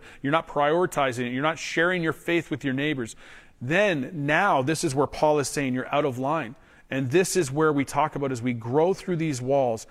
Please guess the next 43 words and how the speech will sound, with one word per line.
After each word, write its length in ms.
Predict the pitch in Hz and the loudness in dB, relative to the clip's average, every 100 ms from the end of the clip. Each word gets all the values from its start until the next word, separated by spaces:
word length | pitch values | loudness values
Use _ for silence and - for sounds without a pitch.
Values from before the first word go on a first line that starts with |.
| - - - | -20 -12 -2
we 100 | 139 | 2
will 80 | 139 | 2
have 180 | 139 139 | 0 0
a 60 | |
greater 500 | 117 110 139 175 185 | -2 -2 0 2 2
detachment 680 | 170 - - 147 147 143 113 | 0 -4 -2 -2 -4 -8 -10
of 160 | - 127 | -10 -10
the 80 | 127 | -10
things 460 | - - 180 175 | -8 -2 -2 0
of 100 | 165 | -2
this 180 | 147 135 | -2 -4
world 300 | 139 127 107 - - - | -2 -2 -4 -10 -18 -6
and 100 | 135 | -4
a 60 | 120 | -2
stronger 680 | - - - 165 180 180 165 | -4 -4 2 2 4 2 0
attachment 800 | 143 - - 156 - 123 104 - | -2 -4 0 0 0 -6 -6 -8
to 100 | 131 | -8
the 80 | 117 | -6
things 320 | 151 151 131 | -4 -4 -4
of 100 | 113 | -2
God. 340 | 127 127 123 - - - | 0 0 -2 -10 -16 -6
And 80 | 131 | -2
we 80 | 147 | 0
will 140 | 135 | 0
press 560 | - - 180 185 175 - | -6 -2 2 2 0 -6
into 360 | 180 175 151 143 | -2 -2 -2 -4
him 300 | 139 143 120 - - - | -4 -4 -6 -14 -20 -6
and 100 | 135 | 0
we 80 | 143 | 2
will 220 | 139 - | 2 0
honor 360 | - 160 175 170 | 2 4 4 2
him 200 | 143 139 | 0 -2
in 60 | 131 - | -2 2
all 320 | 147 151 147 | 4 4 2
area, 380 | 143 135 131 127 - | 0 0 0 -4 -2
areas 320 | 139 131 123 | 0 2 0
of 80 | 117 | -2
our 100 | 117 | -2
lives. 360 | 123 131 120 - - _ _ _ _ _ - _ - - | 0 0 -2 -12 -20 _ _ _ _ _ -20 _ -16 0
Peter 240 | 196 220 | 4 4
makes 220 | 190 214 | 4 2
this 140 | 170 - | 2 2
statement, 340 | 160 131 117 | 2 0 -4